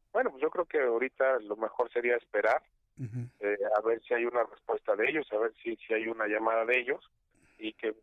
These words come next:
Speaker 1: pueda haber una explicación. Nosotros estamos, eh, muy atentos para poder, eh, seguir avanzando en el diálogo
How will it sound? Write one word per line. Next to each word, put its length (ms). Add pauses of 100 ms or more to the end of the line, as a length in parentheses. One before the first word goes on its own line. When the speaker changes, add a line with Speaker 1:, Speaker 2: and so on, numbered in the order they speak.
(180)
Speaker 1:
pueda 220
haber 200
una 420 (160)
explicación. 800 (460)
Nosotros 420
estamos, 680 (380)
eh, 260
muy 220
atentos 560 (180)
para 260
poder, 460 (420)
eh, 360
seguir 300
avanzando 880
en 220
el 280
diálogo 600